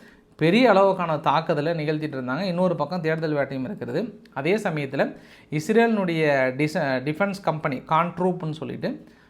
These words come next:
அங்க யூ ஏ இ கிட்ட போயிட்டு பெரிய அளவுக்கு அக்ரிமெண்ட் சைன் பண்ணியிருக்காங்க. அ, யூ ஏ இல வந்து designs, manufacturing,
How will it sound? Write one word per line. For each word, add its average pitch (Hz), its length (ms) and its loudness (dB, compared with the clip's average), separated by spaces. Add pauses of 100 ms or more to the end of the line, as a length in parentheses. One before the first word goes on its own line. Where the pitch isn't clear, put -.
(120)
அங்க 143 240 -2
யூ 185 240 4
ஏ 233 280 6
இ 160 40 0
கிட்ட 135 180 -4
போயிட்டு 127 300 -4
பெரிய 175 280 0
அளவுக்கு 156 320 0
அக்ரிமெண்ட் 160 440 -2
சைன் 143 260 -4
பண்ணியிருக்காங்க. 127 600 -6 (380)
அ, 135 240 -2
யூ 165 180 0
ஏ 226 240 6
இல 175 180 2
வந்து 180 500 -2 (120)
designs, 165 360 -4 (120)
manufacturing, 156 840 -6